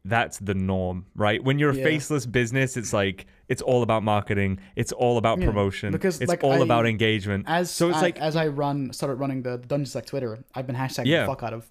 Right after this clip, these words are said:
Speaker 2: our
Speaker 1: Yeah.
Speaker 2: tweets, right? And the amount of,
Speaker 1: And
Speaker 2: like,
Speaker 1: it works.
Speaker 2: interaction, like,
Speaker 1: Yeah.
Speaker 2: I get on those tweets, it's like, "Man, okay, I guess, mm, shit, it does work. I
Speaker 1: Yeah.
Speaker 2: guess I'm gonna have to be
Speaker 1: And,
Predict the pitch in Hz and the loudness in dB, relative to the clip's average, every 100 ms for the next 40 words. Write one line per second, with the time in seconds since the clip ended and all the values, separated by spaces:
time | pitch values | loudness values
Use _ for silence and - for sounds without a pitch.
0 | _ _ - 127 151 107 - 120 143 127 | _ _ -10 0 2 2 -2 -6 -8 -8
1 | 120 117 _ _ _ _ _ _ _ - | -10 -10 _ _ _ _ _ _ _ -8
2 | 151 156 175 208 156 160 170 190 240 - | -2 0 2 2 2 2 4 4 4 -2
3 | - - 180 165 143 170 - - 123 113 | -12 -2 0 2 2 2 0 -4 -4 -6
4 | 127 - - 147 127 247 147 151 143 156 | -10 -16 -6 -4 0 0 0 -2 0 0
5 | 156 131 - 147 135 - - 117 - 131 | 0 -2 -2 -4 -4 -6 -8 -8 -6 -6
6 | 123 123 135 117 123 127 - - 135 131 | -4 -6 -4 -4 -4 -6 -8 -6 -6 -6
7 | 120 - - 139 - - 139 147 143 131 | -6 -8 -4 -4 -4 -8 -6 -4 -4 -4
8 | 135 156 - 147 165 190 147 135 - - | -4 -4 -4 0 2 2 0 -4 -8 -4